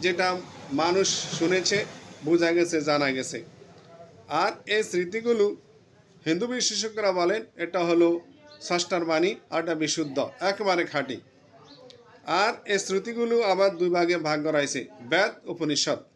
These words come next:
বেদ শব্দটা এসেছে সংস্কৃত শব্দ বিদ থেকে, যার অর্থ হলো জ্ঞান। বেদ মানে উৎকৃষ্ট জ্ঞান। আর এই বেদ চার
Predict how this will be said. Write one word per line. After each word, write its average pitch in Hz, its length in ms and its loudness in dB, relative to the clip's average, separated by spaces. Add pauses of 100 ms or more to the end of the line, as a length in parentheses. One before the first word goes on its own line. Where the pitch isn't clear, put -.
(1000)
বেদ 208 260 4 (200)
শব্দটা 220 380 -2 (100)
এসেছে 202 260 -4 (140)
সংস্কৃত 190 440 -6
শব্দ 180 180 -4 (180)
বিদ 175 140 2 (100)
থেকে, 175 200 0 (320)
যার 165 220 2
অর্থ 156 140 -8 (100)
হলো 156 140 0 (120)
জ্ঞান। 147 180 2 (260)
বেদ 180 160 2 (120)
মানে 170 200 2 (520)
উৎকৃষ্ট 170 400 -4 (160)
জ্ঞান। 143 180 2 (920)
আর 175 160 2
এই 175 100 4
বেদ 202 160 2 (160)
চার 170 140 0